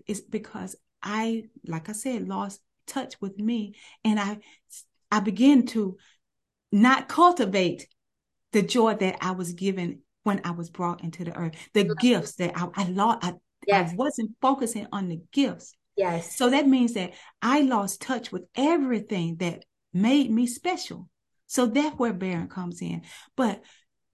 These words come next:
Speaker 1: I was able to realize that there are so many gifts and talents that I didn't realize I had. So here I am writing a book. Here I am inspiring other people, which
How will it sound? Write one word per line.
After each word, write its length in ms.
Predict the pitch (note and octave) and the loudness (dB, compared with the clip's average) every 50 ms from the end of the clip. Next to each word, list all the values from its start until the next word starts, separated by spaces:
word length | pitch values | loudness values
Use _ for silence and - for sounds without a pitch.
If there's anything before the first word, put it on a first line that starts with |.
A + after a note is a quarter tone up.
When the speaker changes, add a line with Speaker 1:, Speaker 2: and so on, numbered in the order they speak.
| _ _ _ - | _ _ _ -2
Speaker 1:
I 440 | A#3 B3 C4 D4 D4+ D4+ C4+ B3 - _ _ | 0 2 2 4 2 2 0 -2 -6 _ _
was 260 | - F#3+ G3+ G3 G3 - - | -8 -6 -4 -4 -4 -4 -4
able 220 | G#3+ G#3+ G#3 G3+ | -4 -2 -2 -4
to 80 | F#3+ F#3 | -6 -4
realize 560 | F3+ G#3+ A#3+ A#3+ G#3+ F3+ F3+ F3+ F3 E3+ - _ _ - _ _ | -2 -2 -2 -2 -2 -4 -6 -8 -10 -12 -16 _ _ -20 _ _
that 300 | F#3 G#3 F#3 F#3 - - _ - | -2 0 0 0 -2 -8 _ 2
there 120 | A3 G#3+ | 2 2
are 20 | |
so 140 | G#3+ - A#3+ A#3+ | 2 2 2 2
many 160 | B3+ C4 C#4 | 4 4 4
gifts 240 | A3 B3+ C4 C4 - | 4 4 0 2 2
and 100 | D#4 C#4+ | 0 0
talents 360 | - B3 G#3+ A3 A#3 A#3 - | 0 -4 -4 -4 -4 -4 -2
that 160 | A3 F#3+ - | -4 -4 -2
I 140 | - E3 F3 | -4 -4 0
didn't 160 | G3+ A#3 B3+ | 0 0 0
realize 340 | B3 C4+ C#4 C#4+ C#4+ D4 D4 | 2 2 2 2 0 0 0
I 100 | F4+ F4+ | 0 -2
had. 460 | F#4 - A3 G3+ E3+ E3 F3 G3+ A3 _ _ _ _ _ _ - | -2 -2 -4 -4 -4 -4 -6 -10 -12 _ _ _ _ _ _ -10
So 340 | - - G#3+ F#3 F3 F3+ - - - _ _ _ _ | -6 -2 0 0 0 -2 -6 -14 -20 _ _ _ _
here 220 | - F3+ F3 G3+ | -2 -2 0 2
I 100 | A3+ C#4+ | 0 0
am 280 | D#4+ D#4 C#4+ C#4+ C#4+ C4 | 2 2 4 4 4 4
writing 260 | G#3 G#3 A#3+ C#4 D4 | 2 2 0 0 0
a 40 | C4+ | 0
book. 240 | G#3+ G#3 G#3 A3+ - - - - _ | 0 -4 -6 -6 -10 -14 -20 -18 _
Here 200 | - A#3 A#3 A#3 | 2 2 2 4
I 100 | A#3+ B3+ | 2 0
am 440 | A#3+ B3 B3+ B3 C4 C4 C4 C4 _ _ _ _ _ _ _ _ _ - | -2 0 0 2 2 0 0 -2 _ _ _ _ _ _ _ _ _ 4
inspiring 800 | A#3+ A3+ A#3 - - - C4 B3 B3 A#3+ C4 C4 C#4 C#4+ C#4 - | 4 4 4 2 -2 0 2 2 2 4 4 6 6 4 4 4
other 220 | B3+ B3+ C#4+ E4+ | -2 -2 -2 -4
people, 360 | - - B3+ A#3+ A#3+ B3 A#3+ A#3 | -4 -2 -2 -2 -2 -2 -4 -2
which 180 | A#3+ A3+ A3+ | -2 -2 -2